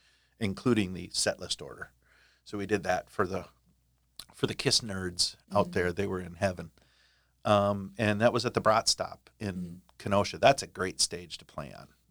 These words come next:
Speaker 1: It's
Speaker 2: Nice.
Speaker 1: big. Um, the total capacity of the room, I think, is around twenty-two hundred.
Speaker 2: Okay, wow.
Speaker 1: And we had probably eighteen hundred in there or so. And, uh, it was a, a very, very, very, very fun night.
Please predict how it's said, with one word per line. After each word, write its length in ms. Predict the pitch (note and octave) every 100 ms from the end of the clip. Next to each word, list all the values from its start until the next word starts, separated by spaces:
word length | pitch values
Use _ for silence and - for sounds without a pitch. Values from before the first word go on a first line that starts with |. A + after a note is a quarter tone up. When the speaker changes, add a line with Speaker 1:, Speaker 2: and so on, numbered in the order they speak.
| -
Speaker 1:
It's 140 | D#2+
Speaker 2:
Nice. 360 | G3+ - - -
Speaker 1:
big. 340 | A2+ A2 A#2 - _ _ _ _ _ -
Um, 320 | F#2+ F2+ F2+ - -
the 120 | F#2
total 420 | - - F#3 E3+
capacity 460 | - - G#2+ G2+ G2+
of 40 |
the 60 | G2
room, 120 | G#2+
I 60 | -
think, 280 | - D#3+
is 100 | A#2
around 260 | F#2 F2+ E2+
twenty-two 360 | - F2 - F2
hundred. 360 | F#2 D#2+ E2+ - _ -
Speaker 2:
Okay, 240 | F3+ G#3 -
wow. 280 | - C#3+ - -
Speaker 1:
And 340 | G#2 G2 F#2+
we 340 | G2 G#2+ G#2 G2 -
had 360 | G2+ G2 F#2+ E2+ _
probably 240 | - -
eighteen 280 | F#2+ A2 B2
hundred 220 | G#2 G#2+ G#2+
in 100 | G#2+
there 340 | A2 A2 A2 _ _ _
or 80 | G#2+
so. 420 | - G#2+ G#2 A2 A2 _ _ _
And, 320 | F#2+ F#2 F2
uh, 280 | E2+ E2 E2 D#2+ _ _ _ _ _ -
it 100 | G#2
was 260 | G2 F2
a, 280 | G2 F2+ F2 _ _ _ -
a 100 | G2+
very, 380 | F#2+ A2+ A#2+ A#2
very, 300 | G#2 G2+ G2
very, 320 | F#2+ F#2+ F#2
very 280 | F2+ F2+ F2
fun 360 | - F#2 F#2
night. 380 | D#2+ B1 - -